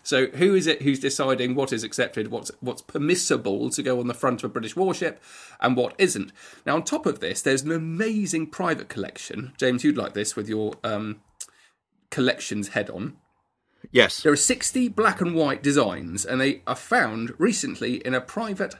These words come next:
Speaker 1: house in Tasmania. And, uh, what happens here, there's known as the Dickerson collection. You've got three members of the Dickerson family.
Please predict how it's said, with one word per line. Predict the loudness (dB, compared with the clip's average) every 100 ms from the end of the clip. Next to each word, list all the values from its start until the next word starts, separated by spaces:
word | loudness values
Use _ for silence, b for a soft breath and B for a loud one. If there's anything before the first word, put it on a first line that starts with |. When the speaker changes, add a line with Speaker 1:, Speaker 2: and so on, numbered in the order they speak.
| -6
Speaker 1:
house | -4 -2 -6
in | -6 -6 -4
Tasmania. | -2 -2 -2 -4 -4 -8 -16 _ _ _ _ _ _ _ _
And, | 0 0 0 -4 _ _ _
uh, | -2 2 2 0 -10 -16 -16 -18 -20 _ _ -20 _ _ _ _ _
what | -4 -2 0
happens | -2 0 -2 0
here, |
there's | 0 0
known | 0
as | 0
the | 2
Dickerson | 2 0 -2 -4 -4
collection. | -6 -6 -8 -10 -10
You've | -8
got | -10
three | -8 -2 0
members | 2 2 2
of | 2
the | -2
Dickerson | -2 -2 -2 -2 -2
family. | 0 0 -2 -8